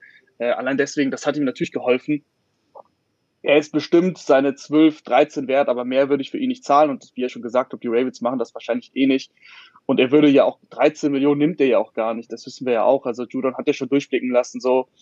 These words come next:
"I love the Ravens, aber, ne, ich will jetzt mein Geld machen." Deswegen, äh, die Wahl fällt für mich dann raus.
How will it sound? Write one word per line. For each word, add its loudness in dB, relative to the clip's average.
"I 2
love 2
the -8
Ravens, -2
aber, 2
ne, -2
ich -14
will -6
jetzt -6
mein -4
Geld 0
machen." -10
Deswegen, 2
äh, 2
die -6
Wahl 4
fällt -4
für -6
mich -2
dann 2
raus. 4